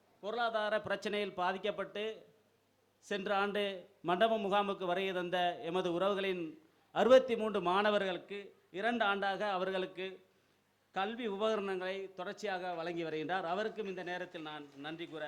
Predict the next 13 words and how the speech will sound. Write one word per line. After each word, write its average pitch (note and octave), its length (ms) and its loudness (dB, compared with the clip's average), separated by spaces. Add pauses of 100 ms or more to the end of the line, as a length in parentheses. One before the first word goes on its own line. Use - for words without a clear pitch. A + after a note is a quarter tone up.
(200)
கடமைப்பட்டிருக்கிறேன். B2 840 -12 (1500)
அத்தோடு G3+ 460 -6
திரு F#3+ 200 -4
ரவிச்சந்திரன், F#3+ 600 -4
இவர் F3+ 240 -8
தென்-, G#3 300 -8 (100)
தென்னாப்பிரிக்காவில் F3 800 -6
வசித்து E3+ 340 -10
வருகிறார். D#3+ 460 -10 (140)
இவர் E3+ 280 -6 (500)
தமிழ்நாட்டு F#3 420 -2
தமிழர். E3+ 380 -4 (920)
இவர் G#3 240 0